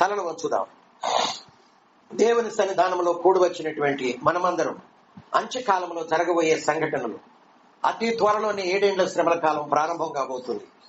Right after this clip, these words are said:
ప్రపంచ పరిస్థితులన్నీ కూడాను చాలా భయానకంగా కనబడుతున్నాయి. అమెరికా అధ్యక్షుడైనటువంటి డొనాల్డ్ ట్రంప్ తీసుకుంటున్నటువంటి వేగభరితమైనటువంటి ఆ, ఆ నిర్ణయాలన్నీ కూడా చూస్తుంటే భయమేస్తుంది.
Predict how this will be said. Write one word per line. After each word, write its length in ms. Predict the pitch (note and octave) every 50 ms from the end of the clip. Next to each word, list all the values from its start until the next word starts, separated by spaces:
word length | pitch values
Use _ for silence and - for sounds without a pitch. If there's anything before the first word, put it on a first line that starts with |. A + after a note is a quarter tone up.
| _ _ _ _ _ _ -
ప్రపంచ 460 | - F#3+ - - A3+ A3+ A3 - G#3+
పరిస్థితులన్నీ 760 | G3+ F#3+ F#3 G3 G#3 - - G#3 G3+ G#3 F3+ E3 E3 F#3 G#3
కూడాను 420 | G3+ - F#3 E3+ E3 D#3 D#3 D3 C#3+ C#3 C#3 - - _ _ _ _ _ _ _ _ _ _ _ - - _ _ -
చాలా 260 | - F3+ F#3+ G3 G3 F3+ -
భయానకంగా 500 | E3+ F3 F#3 G3 G3 F#3 F3 F3 E3 E3
కనబడుతున్నాయి. 640 | C#3 C#3+ D#3 D3+ D#3 D3+ - - C3+ B2+ G#2+ F#2+ - - - - _ _ _ _ _ _ _ _ _ - -
అమెరికా 320 | D#3+ G3 A#3 A#3+ A#3 A3 G#3+
అధ్యక్షుడైనటువంటి 920 | G3+ - - A3 G#3 - F#3+ G#3 G3+ F#3+ F#3+ - - F3+ F3+ - E3+ F3 D#3+ D#3 D3
డొనాల్డ్ 400 | F3 F#3+ G#3 G#3+ A3 G#3+ G#3 F#3+ F#3 -
ట్రంప్ 320 | - F#3 F#3+ G3 - F3+ F3 C3 - - - - - _ _ _ - - - -
తీసుకుంటున్నటువంటి 960 | A3 A#3 A3+ - A3+ G#3+ G3+ G3 F#3+ F#3 F3+ F3 F3 F3 E3 D#3+ E3+ D#3+ D#3+
వేగభరితమైనటువంటి 1160 | D3 C3+ C3+ E3 F#3+ G#3+ G#3 G3+ F3 E3 D3+ - - E3 E3 D#3+ D#3+ D#3+ C#3+ D#3 D#3 D3+ D3+ D3+
ఆ, 180 | C#3 B2+ A#2+ - - - - - -
ఆ 80 | D3
నిర్ణయాలన్నీ 720 | D#3 D3+ E3+ F3+ F#3+ A3+ A3+ A3 G#3 G3+ F#3+ F3+ F#3 G3 F3
కూడా 240 | F#3 F#3 F3+ E3+ F3 F3+
చూస్తుంటే 420 | G#3 - - G3+ F#3 - F3+ D#3 C3
భయమేస్తుంది. 640 | D#3 E3+ F#3+ G3 F#3+ D3+ - D#3+ C#3+ C3 A#2+ G2+